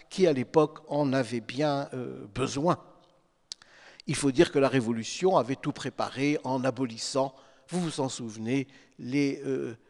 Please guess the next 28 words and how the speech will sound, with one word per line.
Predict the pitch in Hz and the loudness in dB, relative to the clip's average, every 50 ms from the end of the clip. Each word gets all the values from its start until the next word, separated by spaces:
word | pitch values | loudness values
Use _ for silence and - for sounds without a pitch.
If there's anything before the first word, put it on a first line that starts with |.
| _ _ _ _ _ - 143 | _ _ _ _ _ -20 -8
gothiques | 120 135 147 143 - - - 165 135 123 110 131 | -2 0 0 0 0 -4 -8 -8 -6 -4 -4 -4
académies | 120 - 131 120 107 113 110 113 127 151 160 151 131 | -4 -2 -4 -4 -2 -4 -4 -2 -2 0 0 2 2
et | 120 | 2
les | 113 120 123 117 127 | 2 0 -2 -4 -4
aristocratiques | 120 - 127 120 - - 143 120 - - - 107 - - - 151 127 - - | -6 -6 -8 -8 -8 -8 -8 -8 -8 -8 -10 -10 -10 -10 -12 -12 -12 -12 -12
universités. | - 139 139 139 127 127 131 - - - 165 151 - - 180 143 117 - - - - _ | -10 -6 -6 -6 -6 -6 -8 -10 -12 -12 -14 -14 -6 -4 -4 -4 -4 -6 -14 -20 -16 _
Et | 139 127 | -10 -6
donc, | 117 123 139 156 156 - - - | -2 0 0 0 0 -2 -4 -4
tout | - 202 180 - 135 | -4 -4 -4 -6 -8
était | 117 - - 120 120 127 131 - - - _ _ _ | -10 -8 -8 -8 -8 -8 -8 -12 -20 -20 _ _ _
à | - 135 | 0 0
reconstruire. | 127 131 127 - 120 113 107 - - - - - - - - - - _ _ _ - - - - - - - | 0 0 -2 -2 -2 -2 -2 -4 -6 -12 -18 -18 -20 -20 -20 -20 -20 _ _ _ -18 -16 -14 -12 -10 6 8
Et | 190 196 | 10 12
donc, | 165 294 311 247 | 12 12 12 12
c'est | - 247 226 - - | 10 6 6 6 6
en, | 277 269 240 175 - - - | 6 6 6 2 -2 -8 -6
c'est | - 220 208 | -4 -2 2
dans | 165 190 185 185 165 - 226 | 6 6 8 8 6 6 4
un | 214 | 4
de | 180 185 | 4 4
ses | 170 - 160 151 - - | 4 6 4 4 4 4
ouvrages, | 165 143 131 139 170 196 240 277 262 202 - - - - - - - - | 0 -2 2 6 8 8 8 8 6 2 -2 -6 -8 -14 -20 -20 -10 2
paru | - 180 165 - 220 208 190 | 4 4 6 6 6 6 6
en | - 160 160 | 8 8 8
mille | 160 180 170 160 156 - | 6 6 4 2 0 0
sept | - - 156 - | 2 2 2 2
cent | - 180 | 2 0
quatre-vingt-dix-sept, | 160 170 147 - 147 139 135 123 120 123 - - 208 202 - - | 0 0 0 0 0 0 0 0 -2 -4 0 2 2 2 2 0